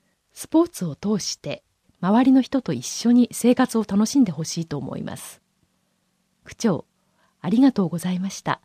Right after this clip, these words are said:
今後のお二人のご活躍に期待しています。以上、新宿から夢の舞台へでした。三、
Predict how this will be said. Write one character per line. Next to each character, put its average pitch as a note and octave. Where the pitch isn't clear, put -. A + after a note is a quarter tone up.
今 B3+
後 B3+
の A#3+
お F3
二 -
人 C4+
の A3+
ご -
活 -
躍 F3
に D#3+
期 -
待 F#3+
し -
て E3
い C#3+
ま C#3
す。 -
以 A#3+
上、 G3
新 C4
宿 C4
か A3
ら G3+
夢 F3
の B3+
舞 A#3
台 C3+
へ -
で D3
し -
た。 -
三、 C4